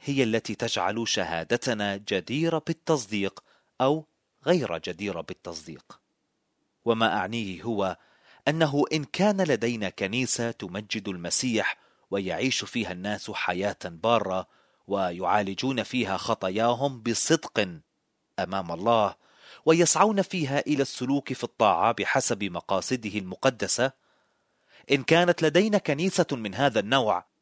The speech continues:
فسوف نرصد الدعائم اللازمة لأن تكون شهادتنا جديرة بالتصديق. وهذا يتوقف على كيفية سلوككم في العالم.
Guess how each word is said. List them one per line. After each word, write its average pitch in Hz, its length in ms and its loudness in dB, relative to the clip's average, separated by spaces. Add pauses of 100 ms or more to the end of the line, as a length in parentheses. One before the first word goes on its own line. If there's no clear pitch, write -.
(440)
فسوف 156 480 2
نرصد 131 380 -2
الدعائم 107 640 0
اللازمة 98 720 -2 (280)
لأن 143 260 2
تكون 139 480 0
شهادتنا 95 1000 -4 (100)
جديرة 110 540 0
بالتصديق. - 880 -8 (640)
وهذا 135 640 4 (480)
يتوقف 180 640 2
على 107 360 4
كيفية 104 840 -4
سلوككم 117 840 -4
في 107 140 -6
العالم. 78 440 -4